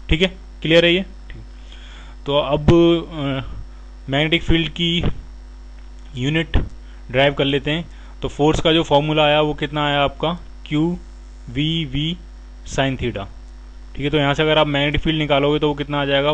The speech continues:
force upon Q V sin theta। अगर सब सारी, सबकी units put करते हैं तो force होता है न्यूटन, charge होता है कूलम्स और velocity होती है meter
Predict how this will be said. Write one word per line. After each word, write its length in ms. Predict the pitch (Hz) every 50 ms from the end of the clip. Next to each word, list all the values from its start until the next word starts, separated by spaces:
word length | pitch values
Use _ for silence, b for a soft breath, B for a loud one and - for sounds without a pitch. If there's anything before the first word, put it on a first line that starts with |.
| 147 -
force 380 | - 139 139 147 151 147 -
upon 380 | 139 127 - 131 135 143 151 165 b b b b b b b b b b - -
Q 220 | - 143 147 160 156
V 180 | 143 131 139 151 175 175 -
sin 280 | - - 147 131 123 117
theta। 260 | 117 110 104 107 104 110 110
अगर 160 | 120 123 135 135
सब 240 | - 170 - - - -
सारी, 360 | - - 143 139 147 151 151
सबकी 340 | 147 - 139 131 139 147 147
units 220 | 143 151 151 139 -
put 180 | - 151 147
करते 200 | - 151 143 143
हैं 80 | 151 151
तो 60 | 151
force 260 | - - 139 139 -
होता 180 | 143 135 156 147
है 60 | 143
न्यूटन, 380 | 135 135 135 127 151 156 170 175 B B B B B B B B B B -
charge 220 | - 135 135 139 143
होता 160 | 127 - 147
है 60 | 143
कूलम्स 540 | - - 139 135 139 143 147 156 156 147 -
और 420 | - 131 131 131 131 135 131 117 B B B B B B -
velocity 440 | 117 123 135 139 139 135 147 139 156
होती 220 | 151 147 143 160 156
है 140 | 151 139
meter 300 | 135 135 139 139 156 156